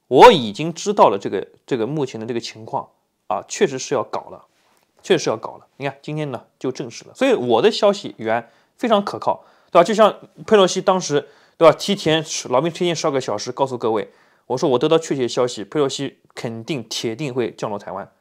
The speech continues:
后来就这样在台，在台湾了，对吧？我也提前告诉各位，我说两岸的航班已经调整了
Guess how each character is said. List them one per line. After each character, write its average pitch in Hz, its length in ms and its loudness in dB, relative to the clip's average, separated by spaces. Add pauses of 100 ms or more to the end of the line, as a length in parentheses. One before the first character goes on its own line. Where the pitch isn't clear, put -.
(120)
后 135 100 -6
来 113 60 -4
就 120 100 -6
这 110 120 -8
样 101 100 -10
在 107 100 -8
台， 92 240 -12
在 104 120 -12
台 90 100 -18
湾 90 140 -16
了， 90 80 -20 (240)
对 156 80 4
吧？ 143 160 6 (340)
我 196 140 8
也 185 40 10
提 202 160 -2
前 185 100 2
告 175 120 2
诉 151 100 -2
各 156 120 2
位， 147 160 2 (420)
我 139 120 4
说 185 480 4
两 131 140 2
岸 165 120 4
的 151 60 -2
航 135 320 -4
班 147 160 2
已 117 80 -6
经 135 160 -10
调 135 220 -2
整 127 100 -6
了 98 180 -10